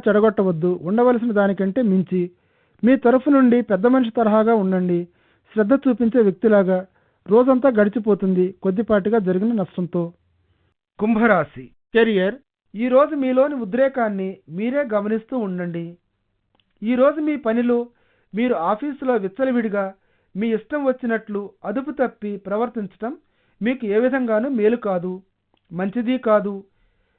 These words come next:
Speaker 1: మీ లక్ష్యాలు, ముఖ్యంగా అందులో ఒకటైన మీ వృత్తి సంబంధాలను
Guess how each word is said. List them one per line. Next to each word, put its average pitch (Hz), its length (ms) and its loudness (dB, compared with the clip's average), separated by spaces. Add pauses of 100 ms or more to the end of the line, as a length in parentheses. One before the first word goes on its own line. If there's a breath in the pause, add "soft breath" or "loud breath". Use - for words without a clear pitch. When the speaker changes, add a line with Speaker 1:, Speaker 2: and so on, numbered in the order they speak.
(120)
Speaker 1:
మీ 254 140 -2 (100)
లక్ష్యాలు, 254 500 -2 (200)
ముఖ్యంగా 202 500 -6 (440)
అందులో 220 320 -2 (100)
ఒకటైన 240 380 -4
మీ 208 240 -4
వృత్తి 214 340 -8
సంబంధాలను 220 640 -2